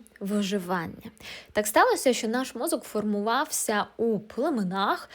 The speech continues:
в племенах, де виживав не самий розумніший, а виживав той, хто міг переконати слідувати саме за ним. Взагалі, чому люди, як вид, вони еволюціонували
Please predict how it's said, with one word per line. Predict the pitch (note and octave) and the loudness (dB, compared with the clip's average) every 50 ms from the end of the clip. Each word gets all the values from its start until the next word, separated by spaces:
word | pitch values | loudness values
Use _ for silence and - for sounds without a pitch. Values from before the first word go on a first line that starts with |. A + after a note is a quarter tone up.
| - - - - - - | -18 -20 -20 -20 -20 -12
в | - | 0
племенах, | - A3 A3+ G#3+ G#3+ G#3+ D4+ A4+ F#4+ C#4 | 6 6 6 6 6 4 2 2 2 4
де | A#3 C4+ D#4 | 4 4 4
виживав | C4 A3+ G#3+ G3+ A3+ A3 C4 D4+ D4+ - | 4 2 0 0 0 2 2 2 2 0
не | A3+ G#3 A3 C4 | 0 0 0 0
самий | - - - - - G3 G3 G3+ G3+ G#3+ A#3 C4 C#4 C#4+ - - | 0 0 -2 0 0 0 0 0 0 0 0 0 -2 -6 -10 -8
розумніший, | G3+ G3+ G#3 G3+ G3 F#3 G3 A#3 C#4+ D4 D4 D4+ B3+ G3 G3 - - - - - - - - - - - - _ | -6 -2 -2 0 0 0 -2 0 0 2 2 2 0 0 -2 -2 -2 -2 -2 -2 -4 -6 -14 -16 -18 -20 -12 _
а | - - - B3+ B3+ B3 G#3 G3+ | 2 4 6 6 6 4 2 2
виживав | G3 G3+ A3 G#3+ A3+ A#3 A3+ B3+ B3+ C4 B3 - - - - _ _ | 2 2 2 2 2 0 2 2 0 0 0 -4 -10 -16 -18 _ _
той, | - A#3 B3+ D4 F4 G#4 G4 | -2 0 2 2 2 2 2
хто | - - - G#3+ | 0 -2 -2 -2
міг | G#3 G#3+ C4 D4 - - - - - - | 0 0 0 -2 -4 -6 -10 -10 -8 -2
переконати | - B3+ C#4 C#4 B3+ A#3 G#3+ - A#3 G#3+ G#3 G#3+ B3 C#4 B3+ A3 - - - - - - - - - - - - _ | 0 0 0 2 0 -2 -2 -2 0 0 2 4 4 4 4 2 -2 -6 -8 -8 -8 -10 -14 -20 -20 -20 -20 -20 _
слідувати | - - - - - A3+ G#3+ A3+ D4+ G#4+ G4 D4 A3 G#3+ G#3 G#3 - - - | -8 -6 -2 2 4 4 4 4 2 2 2 0 0 -2 -4 -4 -4 -6 -6
саме | - - - - - A3+ A3 B3 C#4 C#4 C#4 C#4 C4+ - _ - | -6 -6 -4 0 0 0 -2 -2 -6 -6 -6 -8 -10 -12 _ -8
за | - G3 F3+ G#3+ G#3+ G#3+ | -6 -4 0 0 0 0
ним. | F#3+ F3 - - - - - - - - - - - - | 0 -4 -8 -12 -14 -18 -20 -20 -20 -18 -18 -20 -12 -4
Взагалі, | - F#3+ B3 A#3 D#4 F#4+ B4 A#4 - | 4 4 6 6 8 8 8 6 6
чому | - C4 C#4 D#4 F#4 F4 D4+ B3 G3+ F#3 F#3+ | 0 2 4 4 4 4 4 4 4 2 0
люди, | - G#3 G#3+ G#3 B3 D#4 G4 G4 C4+ G#3 G#3+ G#3 | 0 2 2 2 4 4 4 2 4 4 4 2
як | G#3 F#3+ G3+ F#3+ G3 - | 2 2 0 -2 -2 -4
вид, | G3+ F#3 G#3 C4+ D#4 D#4 - - | -6 -2 0 0 0 -2 -2 -4
вони | G3 E3+ F#3 G3+ G3+ G3+ G3+ A3 A#3+ B3 A3 G3 E3+ A2 F2+ - - - | -6 -4 -4 -2 -2 0 0 0 0 0 0 -2 -2 -4 -8 -12 -10 -8
еволюціонували | G3+ F#3+ F#3+ G3 F#3+ G3 F#3+ - A3 G3+ G#3+ A#3+ B3 C#4 D4+ F4 A#4 B4+ F#4 C4+ B3 A3 - | -6 -4 -4 -2 -4 -4 -4 -4 -4 -4 -2 -4 -2 -2 -2 -2 0 -2 -2 -2 -2 -2 -4